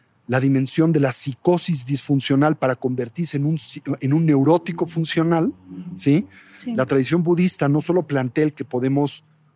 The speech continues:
Speaker 1: pues, ser un poco menos neuróticos,
Speaker 2: Sí.
Speaker 1: sino plantea que podemos trascender del todo la neurosis que aqueja nuestras vidas. Dicho de otra
Speaker 2: Exacto.
Speaker 1: manera,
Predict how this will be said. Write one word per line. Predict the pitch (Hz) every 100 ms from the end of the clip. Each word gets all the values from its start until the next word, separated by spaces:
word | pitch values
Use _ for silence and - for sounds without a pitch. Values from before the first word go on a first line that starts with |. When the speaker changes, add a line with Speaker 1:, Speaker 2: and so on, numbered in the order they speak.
| _ _
Speaker 1:
pues, | 143 127
ser | 156
un | 160 143
poco | 160 160
menos | 147 139 123
neuróticos, | 120 147 156 110 - 120
Speaker 2:
Sí. | 196 214 190
Speaker 1:
sino | - 135
plantea | 131 131 127 151
que | 160
podemos | 135 131 135 -
trascender | 131 123 - 117 117 139 143 _ _ - 113
del | 135 127
todo | - 175 170 127 - _
la | 117 117
neurosis | 117 113 120 117 120
que | -
aqueja | 107 - 110 107
nuestras | 101 95 - 170
vidas. | - 180 226
Dicho | 190 226
de |
otra | 190 185
Speaker 2:
Exacto. |
Speaker 1:
manera, | 185 170 170